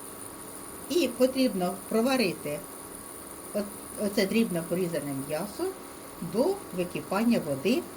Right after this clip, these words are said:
на сильному вогні. Почистила моркву і натерла на дрібній тертості одну морквину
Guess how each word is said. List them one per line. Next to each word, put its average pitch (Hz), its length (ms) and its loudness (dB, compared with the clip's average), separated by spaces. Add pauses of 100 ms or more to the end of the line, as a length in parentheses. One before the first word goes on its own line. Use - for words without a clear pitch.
на 151 100 -4 (120)
сильному 208 380 0 (160)
вогні. 180 340 -4 (4000)
Почистила 285 640 4
моркву 175 680 0 (420)
і 262 60 4
натерла 254 520 6
на 277 160 4
дрібній 170 380 2
тертості 165 720 -2 (140)
одну 381 300 0
морквину 226 580 2